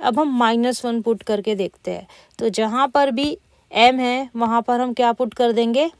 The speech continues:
माइनस वन, और देखते हैं क्या वो ज़ीरो के इक्वल आता है। तो माइनस वन जब हम पुट करेंगे तो क्या आ जाएगा हमारा, माइनस वन का होल क्यूब, then प्लस सिक्स, then माइनस वन का होल स्क्वायर,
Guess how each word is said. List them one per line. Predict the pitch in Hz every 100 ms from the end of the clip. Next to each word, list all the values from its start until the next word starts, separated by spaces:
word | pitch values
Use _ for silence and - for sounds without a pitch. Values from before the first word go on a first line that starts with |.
| 220
माइनस | 214 208 208 202 196
वन, | 196 185 196
और | 247 220
देखते | 196 220 -
हैं | 262
क्या | 254 240
वो | 240
ज़ीरो | 220 208 214
के | 214 240
इक्वल | 220 226 226
आता | 220 226
है। | 269 196 _ _ _ _ _ -
तो | 226
माइनस | 226 226 254 262
वन | 262 277
जब | 269 254
हम | 262
पुट | 240 254 -
करेंगे | 247 240 233 247
तो | 247
क्या | 240 247
आ | 233
जाएगा | 226 233 233 240
हमारा, | 226 220 226 269 247
माइनस | 220 208 214 240 240
वन | 233 226 220
का | 233
होल | 214 214 208
क्यूब, | 190 240 269 254 - - _ -
then | 214 226 220
प्लस | 226 220 254 - - _ _
सिक्स, | - - 240 262 - - -
then | 220 233 226
माइनस | 208 220 247 240 240
वन | 233
का | 240
होल | 233 220 220
स्क्वायर, | 208 - 233 254